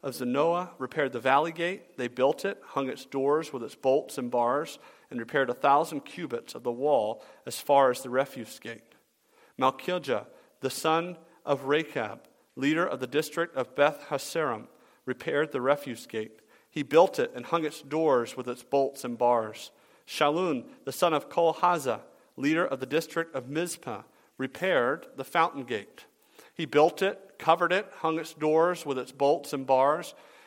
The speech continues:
and repaired the wall of the pool of Shelah by the king's garden as far as the stairs that go down from the city of David.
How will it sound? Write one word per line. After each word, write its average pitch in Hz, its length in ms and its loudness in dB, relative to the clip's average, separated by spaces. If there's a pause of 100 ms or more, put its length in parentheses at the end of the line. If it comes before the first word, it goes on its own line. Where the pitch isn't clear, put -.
and 127 120 -4
repaired 156 360 0
the 143 80 0
wall 143 440 4
of 120 80 0
the 110 80 -6
pool 143 420 -2
of 113 100 -2
Shelah 139 560 -4
by 131 100 -4
the 113 100 -6
king's 127 360 -8
garden 127 440 -2
as 117 120 -10
far 131 300 2
as 131 160 -4
the - 80 -14
stairs 131 480 0
that 123 140 -8
go 117 120 0
down 113 420 0 (320)
from 135 120 -6
the 123 60 -4
city 147 320 -4
of 127 120 -6
David. 135 380 -4